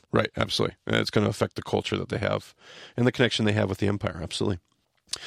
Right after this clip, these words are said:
So having written to Rome, these Jews in Smyrna,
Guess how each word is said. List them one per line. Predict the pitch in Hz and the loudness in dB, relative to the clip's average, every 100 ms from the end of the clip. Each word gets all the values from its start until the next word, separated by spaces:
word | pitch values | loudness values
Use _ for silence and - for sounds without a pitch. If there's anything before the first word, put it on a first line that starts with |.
| - - - | -10 -10 4
So | 156 | 6
having | 151 151 131 | 8 8 6
written | 165 196 | 6 4
to | - | 4
Rome, | 151 139 110 101 135 196 - _ _ _ _ _ - | 8 8 8 6 4 2 -6 _ _ _ _ _ 2
these | 127 113 | 4 4
Jews | 104 147 151 | 6 8 8
in | 110 107 | 4 2
Smyrna, | - 151 113 95 151 | 4 6 6 4 0